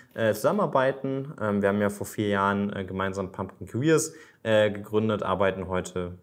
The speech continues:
ja, mit über tausend, äh, Teilnehmenden, ähm,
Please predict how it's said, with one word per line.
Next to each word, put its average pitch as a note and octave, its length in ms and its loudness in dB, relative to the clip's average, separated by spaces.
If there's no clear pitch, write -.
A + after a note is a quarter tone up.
ja, C3+ 120 2
mit G2 240 -8
über B2 360 0
tausend, A2+ 600 0
äh, G2 200 0
Teilnehmenden, A#2+ 1040 0
ähm, G#2 600 -2